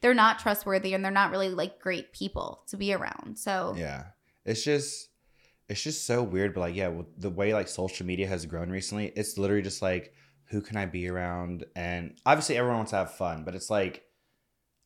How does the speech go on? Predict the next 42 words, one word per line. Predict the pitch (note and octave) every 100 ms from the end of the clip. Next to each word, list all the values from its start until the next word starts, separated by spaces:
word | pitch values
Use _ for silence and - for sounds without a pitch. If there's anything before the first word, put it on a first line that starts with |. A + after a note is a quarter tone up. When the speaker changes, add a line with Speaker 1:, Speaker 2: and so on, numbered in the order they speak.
| _ F2+
Speaker 2:
are |
you | G2
having | G2+ G2 G2 F#2
fun | - F#2+ F#2 E2+
at | D#2+
my | D#2 E2+
expense? | G#2 - - C3 C3 C3 - -
Speaker 1:
Right. | G#3+ G2
Speaker 2:
Or | F#2+ F#2
are | F#2
you | G2
having | G2+ G2 F2+
fun | F#2+ F#2
because | E2+ F2+ E2
you're | E2+
actually | F2+ E2+ - E2
having | D2+ D2 D#2+
fun? | D#2+ D2 -
Speaker 1:
Mm-hmm. | - G2 G2 G2+
Speaker 2:
Like, | F#2+
are | F2+
you | G2+ A2
genuinely | G2+ G2+ G#2 G2+
going | E2 F#2+ F#2
out | F2 F2+ -
and | F#2 F2+
we | G2
run | F#2 F2+
into | F#2 F2+
each | F2+
other | F2+ E2+
and | E2
we're | D#2+
having | F#2+ F#2+ E2+
fun? | F2 E2+
Or |
are | E2 E2+
you | F2+ F2
going | E2+ F2
out | F2 F2+
looking | F2+ F2
like, | E2+ D#2+ -